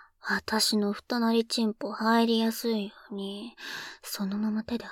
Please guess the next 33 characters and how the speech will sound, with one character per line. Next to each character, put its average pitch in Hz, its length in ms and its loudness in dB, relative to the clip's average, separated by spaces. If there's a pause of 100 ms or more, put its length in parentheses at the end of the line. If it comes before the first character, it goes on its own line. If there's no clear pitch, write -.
足 - 220 0
広 226 380 -4
げ 302 120 0
て 330 240 2
よ。 220 300 -2 (680)
私 240 600 2
は、 277 420 2 (460)
二 - 260 8
な 277 140 12
り 277 160 8
チ 277 200 4
ン 254 80 4
ポ 226 140 2
専 254 400 6
用 247 300 6
の 240 180 4
便 247 400 4
器 196 220 -6
で 190 220 -4
す 302 840 4
っ - 40 -20 (300)
て、 247 80 -6 (400)
こ 220 200 2
こ 214 240 2
に 233 200 4
は 226 200 2
め 233 180 2
て 277 200 0
く 294 180 4
だ 294 180 8
さ 311 360 8
い 330 520 10
っ 440 40 8